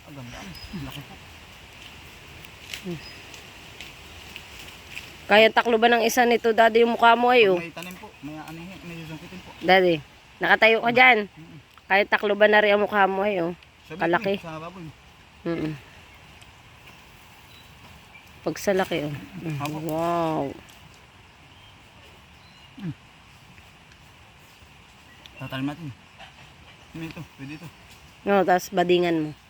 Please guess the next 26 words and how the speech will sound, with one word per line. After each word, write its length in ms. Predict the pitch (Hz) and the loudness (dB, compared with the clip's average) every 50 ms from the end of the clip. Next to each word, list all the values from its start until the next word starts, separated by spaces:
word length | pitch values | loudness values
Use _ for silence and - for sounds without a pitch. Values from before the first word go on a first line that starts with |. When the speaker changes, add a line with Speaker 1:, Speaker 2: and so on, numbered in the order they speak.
| - 127 | -18 -18
Speaker 1:
Mm. 180 | 123 123 123 110 104 - _ - - - - - - _ - - | -16 -16 -16 -18 -20 -20 _ -20 -20 -20 -20 -20 -20 _ -20 -16
Speaker 2:
Tsaka 260 | - 185 165 160 165 | -8 -4 -2 -2 0
kumuha 260 | 165 160 170 175 170 - | 0 0 0 -2 -4 -6
pang 200 | - 175 160 151 | -6 -4 -2 -2
bading. 380 | 143 147 147 143 147 147 156 151 147 143 - - - - - - - | 0 0 -2 -2 -4 -4 -4 -6 -8 -12 -18 -20 -20 -20 -20 -10 -6
Paano 180 | 190 208 226 | -4 -4 -4
kaya 300 | 226 - 220 226 220 220 | -2 -2 0 2 2 0
nagbabading 560 | 208 190 180 196 180 170 190 185 165 175 170 165 160 | 0 -2 -2 -4 -2 0 0 0 0 0 -2 -2 -2
yun? 120 | 151 - 160 | -4 -4 -6
Ano? 160 | 180 185 165 - - - - - - - - - - - - - - - - - - - - - - - - - - - - - - - | -6 -8 -8 -10 -18 -20 -20 -20 -20 -20 -20 -20 -20 -20 -20 -20 -20 -20 -20 -20 -20 -20 -20 -20 -20 -20 -20 -20 -20 -20 -20 -20 -10 -2
Ganun 260 | 180 185 202 208 196 | 0 2 2 2 2
din 160 | 175 180 170 | 2 0 0
kaya 200 | 151 165 160 151 147 151 | 0 0 0 0 0 -2
yun? 140 | 156 160 | -4 -6
Speaker 1:
Hmm. 260 | 180 160 160 151 139 113 104 - - - | -8 -10 -12 -12 -12 -12 -14 -18 -10 -2
Speaker 2:
Ayan, 240 | 190 202 233 254 240 | 0 2 2 2 2
oh, 140 | 208 220 240 | 2 2 2
yun, 220 | 254 240 226 220 | 2 2 2 0
oh. 260 | 202 208 220 226 233 233 | 0 0 0 0 0 0
Mura-murain 720 | 220 214 214 214 226 233 208 202 202 202 202 - - 214 | 0 0 0 0 0 0 -4 -2 -2 -2 -2 -2 -4 -6
siguro 380 | - - 185 180 196 190 190 190 196 190 | -8 -8 -6 -6 -4 -4 -4 -4 -6 -6
yun, 140 | 180 - - 170 | -6 -8 -8 -10
oh. 80 | 175 180 - - - - - - - - - - - - - - - - - - - - - - - - - - - - - - - - - - - - - | -12 -12 -16 -20 -20 -20 -20 -20 -20 -20 -20 -20 -20 -20 -20 -20 -20 -20 -20 -20 -20 -20 -20 -20 -20 -20 -20 -20 -20 -20 -20 -20 -20 -20 -20 -20 -20 -20 -14
Speaker 1:
Binibiship 480 | 123 131 131 131 135 135 120 123 123 110 117 | -10 -10 -8 -8 -8 -10 -12 -12 -14 -16 -16
din. 160 | 110 113 104 95 - - - - - - - - - - - - - - - - - - - - - - - - - - - - - - - - - - - - - - | -16 -16 -16 -16 -18 -20 -20 -20 -20 -20 -20 -20 -20 -20 -20 -20 -20 -20 -20 -20 -20 -20 -20 -20 -20 -20 -20 -20 -20 -20 -20 -20 -20 -20 -20 -20 -20 -20 -20 -20 -20 -20
Hmm. 180 | - 175 175 | -18 -16 -16